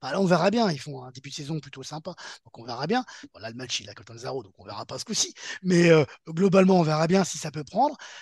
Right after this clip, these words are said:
Mais en tout cas, euh, il y a cette difficulté-là. C'est un football qui est quand même, euh, assez pauvre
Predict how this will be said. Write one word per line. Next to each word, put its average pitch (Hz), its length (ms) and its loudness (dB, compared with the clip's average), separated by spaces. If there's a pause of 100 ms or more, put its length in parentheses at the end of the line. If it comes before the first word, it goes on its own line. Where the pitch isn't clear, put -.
(140)
Mais 151 120 -2
en 180 120 2
tout 202 140 -6
cas, 285 420 2
euh, 165 640 -6
il 160 60 -10
y 196 60 2
a 208 80 4
cette 185 160 -4
difficulté-là. 185 680 -2 (300)
C'est - 100 -18
un 131 40 -12
football 170 340 -2
qui 143 160 -10
est 135 40 -14
quand 139 120 -12
même, 147 200 -8
euh, 123 440 -12
assez - 240 -10
pauvre 196 420 -4